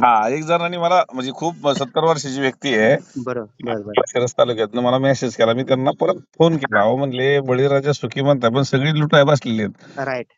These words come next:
Speaker 1: मी
Speaker 2: बरोबर.
Speaker 1: म्हटलं, "मला त्याचं काय बाबा, आमच्याकडनं काय चुकलंय का?"
Speaker 2: बरोबर.
Speaker 1: "तुमच्या बाबत नाही, पण सगळी, म्हणजे अगदी
Speaker 2: हा.
Speaker 1: सगळ्या स्तरावरची नावं घेतली, ती नावं मी घेऊ शकत नाही."
Speaker 2: नाही, बरोबर आहे.
Speaker 1: नाही. पण त्यांनी सांगितलं की आज कुणीच वाली राहिलेलं नाही शेतकऱ्याला.
Speaker 2: राईट.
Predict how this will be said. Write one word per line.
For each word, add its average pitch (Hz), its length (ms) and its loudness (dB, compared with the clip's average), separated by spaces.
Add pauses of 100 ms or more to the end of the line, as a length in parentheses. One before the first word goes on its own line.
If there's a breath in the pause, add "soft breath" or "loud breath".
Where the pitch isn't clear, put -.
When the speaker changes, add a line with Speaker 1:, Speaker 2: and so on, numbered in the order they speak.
(140)
Speaker 1:
मी 143 120 -2
Speaker 2:
बरोबर. 185 140 2
Speaker 1:
म्हटलं, 165 520 4
"मला 160 240 2
त्याचं 156 360 0 (120)
काय 156 180 6
बाबा, 143 220 6
आमच्याकडनं 147 440 0
काय 143 160 -4
चुकलंय 127 360 -2
का?" 98 300 4 (460 soft breath)
Speaker 2:
बरोबर. 120 460 -8 (100)
Speaker 1:
"तुमच्या 175 300 2
बाबत 165 380 2
नाही, 104 260 -6
पण 131 220 -8
सगळी, 170 580 0
म्हणजे 110 300 -4
अगदी 135 340 2
Speaker 2:
हा. - 200 2
Speaker 1:
सगळ्या 202 180 4
स्तरावरची 185 500 4
नावं 160 240 6
घेतली, 135 200 -4
ती 143 140 -6
नावं 147 280 6
मी 151 80 -2
घेऊ 127 240 -4
शकत - 380 -4
नाही." 104 140 -6 (200)
Speaker 2:
नाही, 120 160 -4
बरोबर 104 340 -6
आहे. 92 80 -12 (220)
Speaker 1:
नाही. 107 120 0 (540 soft breath)
पण 160 240 4
त्यांनी 160 300 0
सांगितलं 127 420 -2
की 151 100 -2
आज 135 420 4
कुणीच 151 340 -4
वाली 123 320 4
राहिलेलं 104 380 -2
नाही 98 100 -12
शेतकऱ्याला. - 480 -10
Speaker 2:
राईट. 143 240 -8